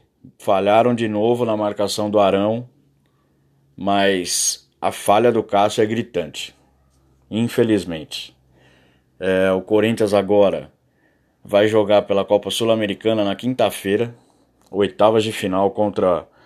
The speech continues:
o Montevideo Wanderers, time que nasceu em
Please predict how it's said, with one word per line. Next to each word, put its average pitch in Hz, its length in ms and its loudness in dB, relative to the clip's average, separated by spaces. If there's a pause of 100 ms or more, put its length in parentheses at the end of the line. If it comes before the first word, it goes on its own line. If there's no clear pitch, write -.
(140)
o - 80 -10
Montevideo 98 1160 2
Wanderers, 127 1040 2 (540)
time 120 380 0
que 92 520 -4 (920)
nasceu 90 920 0
em 107 340 -4